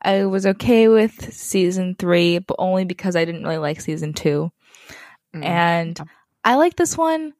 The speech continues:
Speaker 1: a lot. And I watched every single one of the intro songs because the button is always different.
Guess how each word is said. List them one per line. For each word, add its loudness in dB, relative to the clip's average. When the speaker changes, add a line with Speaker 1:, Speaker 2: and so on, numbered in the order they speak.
Speaker 1:
a 0
lot. 4
And 0
I 2
watched 2
every 0
single -4
one 0
of -4
the -2
intro 0
songs -6
because -6
the -6
button -4
is -8
always -4
different. -4